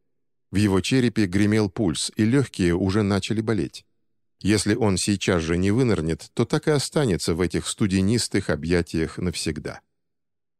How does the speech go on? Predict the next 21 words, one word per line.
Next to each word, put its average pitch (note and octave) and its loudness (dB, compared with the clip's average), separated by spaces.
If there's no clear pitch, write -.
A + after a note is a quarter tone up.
Он G#2 2
обеими F#2 4
руками F#2 2
впился F2+ 0
в - -4
эту D#2+ -2
массу A#2+ -2
и A#2+ -2
раздвинул F#2 -2
её. B1+ -10
У A2+ 2
него B2+ 4
было B2+ 4
такое A2+ 2
чувство, E2+ 0
будто B2 0
он A2+ 2
борется C#3 0
с - -8
клубком C3+ 0
змей. F2+ -4